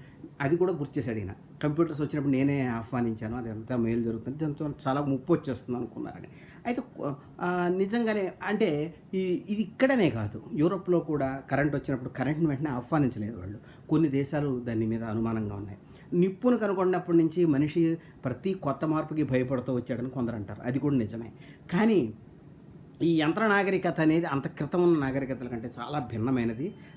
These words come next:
ఇంకా క్రమేపీ వచ్చినటువంటి మార్పులు మీరు చూసినట్లయితే అణు విద్యుత్తును, అణు, అణ్వస్త్రాలను కనుగొన్నారు. ఇప్పుడు యుద్ధం యొక్క స్వరూపం ఎంతగా మారిపోయింది అణ్వస్త్రాలు వచ్చాక. అలాగే అణు విద్యుత్ ఉన్నప్పటికీ అవి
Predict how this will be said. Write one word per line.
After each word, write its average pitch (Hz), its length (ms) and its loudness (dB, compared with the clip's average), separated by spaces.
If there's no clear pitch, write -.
ఇంకా - 160 -6
క్రమేపీ 233 440 2
వచ్చినటువంటి 196 580 0
మార్పులు 156 460 0
మీరు 151 440 0
చూసినట్లయితే 147 420 -2
అణు 135 140 4
విద్యుత్తును, 143 540 0
అణు, 135 500 4
అణ్వస్త్రాలను 147 760 0
కనుగొన్నారు. 107 500 -2
ఇప్పుడు - 440 -2
యుద్ధం 156 360 4
యొక్క 190 180 2
స్వరూపం 160 340 2
ఎంతగా 143 280 0
మారిపోయింది 123 460 0
అణ్వస్త్రాలు 117 420 -4
వచ్చాక. 107 400 -10
అలాగే 190 160 4
అణు 151 200 6
విద్యుత్ 180 380 0
ఉన్నప్పటికీ 170 380 0
అవి 165 220 2